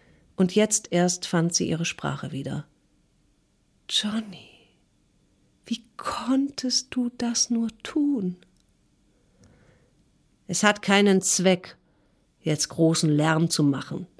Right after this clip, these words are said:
meinte er stumpfsinnig. „Ich muss verrückt gewesen sein.“ Plötzlich drehte er sich um,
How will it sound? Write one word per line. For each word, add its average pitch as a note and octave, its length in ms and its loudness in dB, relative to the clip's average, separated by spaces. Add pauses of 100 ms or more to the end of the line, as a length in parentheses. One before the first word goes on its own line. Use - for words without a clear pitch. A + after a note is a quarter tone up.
(400)
meinte C3+ 300 -4
er - 60 -8
stumpfsinnig. - 800 -6 (800)
„Ich D#3 160 -4
muss F3 220 4
verrückt D#3 380 -2
gewesen D3+ 380 0
sein.“ D3+ 300 -6 (1300)
Plötzlich G#3+ 640 0
drehte F#3 300 0
er E3 120 0
sich E3 220 -4
um, A#3 380 0